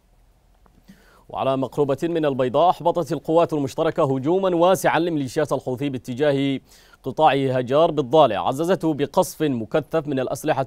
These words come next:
المدفعية وسلاح البي إم بي وثلاثة وعشرين، فيما واصلت الميليشيات الدفع بتعزيزاتها باتجاه معسكر الحساحس ومناطق القرين وصبيرة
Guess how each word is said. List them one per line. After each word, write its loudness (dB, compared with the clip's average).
المدفعية 0
وسلاح 0
البي -2
إم -2
بي 0
وثلاثة 0
وعشرين، 2
فيما -2
واصلت 2
الميليشيات -2
الدفع 0
بتعزيزاتها 0
باتجاه -2
معسكر 4
الحساحس 2
ومناطق 0
القرين -2
وصبيرة 2